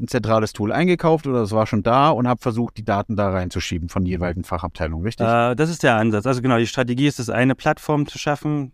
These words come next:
Speaker 2: ähm, die die
Speaker 1: Ja.
Speaker 2: Werte schafft. So ist der
Speaker 1: Ja.
Speaker 2: offizielle, das ar-,
Speaker 1: Ja.
Speaker 2: offizielle Architekturprinzip bei uns.
Speaker 1: Ja.
Speaker 2: haben halt angefangen, uns da wirklich mit Services, Technologien auseinanderzusetzen und da eine Referenzarchitektur aufgesetzt.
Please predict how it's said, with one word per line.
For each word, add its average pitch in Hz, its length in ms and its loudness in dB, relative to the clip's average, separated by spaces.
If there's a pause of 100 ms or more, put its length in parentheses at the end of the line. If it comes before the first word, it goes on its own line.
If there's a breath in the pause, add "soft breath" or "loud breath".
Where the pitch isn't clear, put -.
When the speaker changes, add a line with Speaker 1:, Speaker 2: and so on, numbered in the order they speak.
(100)
Speaker 2:
ähm, 101 300 0
die 107 160 -6
die 101 120 -4
Speaker 1:
Ja. 92 60 -2
Speaker 2:
Werte 120 260 4
schafft. - 360 -4
So 92 220 -8
ist - 180 -8
der 95 140 0
Speaker 1:
Ja. 123 80 4
Speaker 2:
offizielle, 101 720 2
das - 140 -8
ar-, 101 240 -4
Speaker 1:
Ja. 120 100 2
Speaker 2:
offizielle 107 320 0
Architekturprinzip - 960 -6
bei 120 100 -2
uns. 143 380 -6 (320)
Speaker 1:
Ja. 123 200 2
Speaker 2:
haben 127 200 6
halt 139 140 4
angefangen, 147 640 2
uns 127 260 0
da 127 340 4
wirklich 131 300 -2
mit 117 180 0
Services, 139 680 0
Technologien 123 400 2
auseinanderzusetzen 120 960 0
und 104 80 2
da 113 80 4
eine 110 160 2
Referenzarchitektur 123 1000 0
aufgesetzt. 131 720 -2